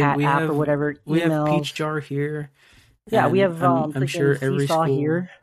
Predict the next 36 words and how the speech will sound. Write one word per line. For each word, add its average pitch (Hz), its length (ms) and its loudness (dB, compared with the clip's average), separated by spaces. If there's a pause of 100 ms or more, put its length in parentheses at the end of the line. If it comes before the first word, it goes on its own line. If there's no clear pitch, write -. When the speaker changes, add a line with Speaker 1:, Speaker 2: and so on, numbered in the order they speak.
(220)
Speaker 2:
Yeah, 151 240 -2
every 165 340 -2
school 135 420 -2
has 127 340 -12
one. 131 240 -18 (320)
Speaker 1:
Every 135 220 2
Speaker 2:
So - 20 2
there's, 143 220 0
Speaker 1:
school. - 20 0
Speaker 2:
there's 143 240 0
no 160 220 -2
excuse 147 520 -6
for - 180 -10
you 131 200 -2
to 127 60 -4
say, 131 280 -6
"Oh, 131 380 -6
I, 135 300 -8 (400)
my 131 140 -4
kid's 139 260 -2
school 139 220 0
doesn't 135 220 -2
participate 147 540 -4
in 120 100 -8
that." 127 160 -8
That's, 139 320 -2
that's 131 240 -10
horse 139 180 -2
crap. - 260 -10 (240)
You 131 100 -10
know, 131 100 -2
Speaker 1:
You - 20 2
Speaker 2:
if, 180 100 2
Speaker 1:
know, 156 160 4
Speaker 2:
if 160 360 0
Speaker 1:
or 180 160 2